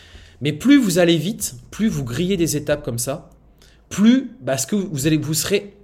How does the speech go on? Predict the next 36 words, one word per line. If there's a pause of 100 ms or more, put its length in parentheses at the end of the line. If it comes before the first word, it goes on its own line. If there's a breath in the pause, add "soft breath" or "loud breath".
(120)
insatisfait.
Parce
qu'en
fait,
vous
avez
de
l'argent. (440 loud breath)
Donc,
je
sais
pas,
imaginons,
vous
convoitez,
vous
êtes
une
femme,
vous
convoitez
un
sac
à
main,
euh, (560 loud breath)
euh,
je
sais
pas,
euh,
un
sac
à
main,
euh,